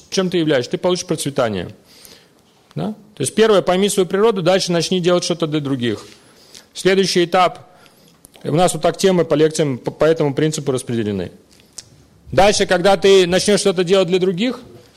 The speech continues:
люди, они так устроены, если они видят, что человек что-то счастливо делает, они в нём очень заинтересованы, в общении с ним просто. С счастливым человеком сильно хочется общаться.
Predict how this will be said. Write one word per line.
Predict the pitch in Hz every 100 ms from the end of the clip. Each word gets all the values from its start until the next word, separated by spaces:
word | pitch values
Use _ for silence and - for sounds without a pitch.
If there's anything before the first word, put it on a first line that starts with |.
| -
люди, | 196 214
они | 190 180 202
так | 202 208 208
устроены, | 180 196 202 175
если | 170 180
они |
видят, | 190 202
что | 175
человек | 160 190 190
что-то | 190 180
счастливо | - 190 175 170
делает, | 165 214 196 123 - -
они | 151 180
в | 180
нём | 196 190
очень | 196 196
заинтересованы, | 180 196 196 208 - 208 139 127
в | 156
общении | 170 226 175 139
с | -
ним | 151
просто. | 113 107 98
С |
счастливым | - 156 202 190
человеком | 185 202 202 156
сильно | 185 180
хочется | 175 165 156
общаться. | 143 156 139 -